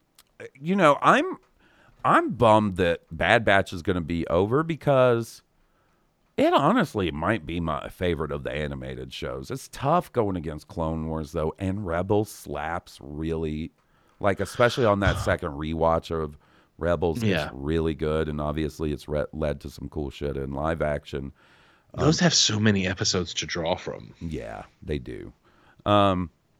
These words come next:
Speaker 1: but I'm also really excited to see what the next one is. I'm assuming there'll be one. Who knows anymore? You can't count on anything Star Wars related.
Speaker 2: Gonna get canceled. Well, fuck.
Speaker 1: <laughs> Fuck, man.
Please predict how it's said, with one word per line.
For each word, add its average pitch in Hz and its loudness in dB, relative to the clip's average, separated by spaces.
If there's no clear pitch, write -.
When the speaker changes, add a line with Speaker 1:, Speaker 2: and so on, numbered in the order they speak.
Speaker 1:
but 151 2
I'm 185 2
also 233 -2
really 143 2
excited 107 0
to 87 -2
see 92 -4
what 87 -2
the 82 -2
next 80 -6
one 69 -4
is. 64 -12
I'm 98 -2
assuming 78 -6
there'll 64 -8
be 62 -12
one. 65 -10
Who 139 0
knows 98 0
anymore? 69 -4
You 76 -6
can't 104 -2
count 101 -2
on 95 0
anything 92 -4
Star 73 -6
Wars 69 -8
related. 67 -8
Speaker 2:
Gonna 135 6
get 151 4
canceled. 110 4
Well, 139 0
fuck. - 2
Speaker 1:
<laughs> 120 -2
Fuck, 254 4
man. 220 4